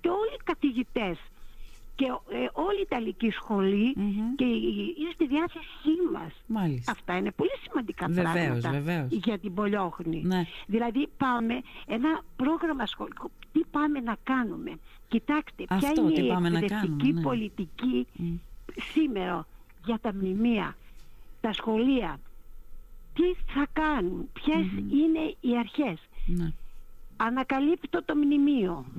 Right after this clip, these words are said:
Speaker 2: Μμμ.
Speaker 1: Το μελετώ,
Speaker 2: Ναι.
Speaker 1: ακούστε, είναι τέσσερις, ε, ε, ρήματα.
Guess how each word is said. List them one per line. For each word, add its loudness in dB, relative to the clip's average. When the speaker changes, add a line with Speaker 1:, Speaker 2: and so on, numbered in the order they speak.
Speaker 2:
Μμμ. 0
Speaker 1:
Το 0
μελετώ, 2
Speaker 2:
Ναι. 0
Speaker 1:
ακούστε, 0
είναι 4
τέσσερις, -4
ε, -8
ε, -4
ρήματα. -6